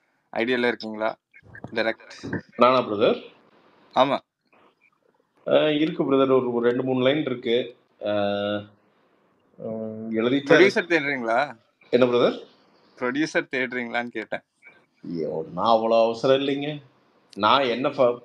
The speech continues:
Speaker 2: perfect பண்ணிக்கணுங்க. நான், நான் இன்னுமே நான் என்ன சரி பண்ண வேண்டியது நிறைய இருக்குங்க. பிசிக்கலா, மென்டலா,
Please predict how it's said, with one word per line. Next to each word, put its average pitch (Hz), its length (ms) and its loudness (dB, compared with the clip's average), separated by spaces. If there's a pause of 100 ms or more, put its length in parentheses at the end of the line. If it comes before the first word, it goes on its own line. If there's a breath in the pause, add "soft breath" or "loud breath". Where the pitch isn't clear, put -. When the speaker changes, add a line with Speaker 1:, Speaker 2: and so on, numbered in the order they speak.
Speaker 2:
perfect 147 320 -2
பண்ணிக்கணுங்க. 123 560 -4
நான், 101 460 -4 (800)
நான் 101 160 -6
இன்னுமே 107 340 -2
நான் 101 260 0
என்ன 98 220 -2
சரி 123 240 -2
பண்ண 127 160 2
வேண்டியது 107 300 -4
நிறைய 92 260 -2
இருக்குங்க. 87 360 -14 (440)
பிசிக்கலா, 98 380 -6
மென்டலா, 92 540 -6